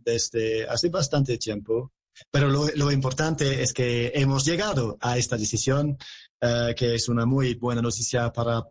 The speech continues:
todos los amigos colombianos que quieran visitar al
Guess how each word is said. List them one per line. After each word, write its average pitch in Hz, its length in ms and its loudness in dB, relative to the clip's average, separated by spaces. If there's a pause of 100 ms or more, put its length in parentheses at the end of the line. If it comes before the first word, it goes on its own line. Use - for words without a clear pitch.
(140)
todos 156 400 2
los 120 240 0
amigos 127 420 2
colombianos 123 680 0
que 120 180 -2
quieran 127 600 0 (320)
visitar 143 640 0
al 127 260 0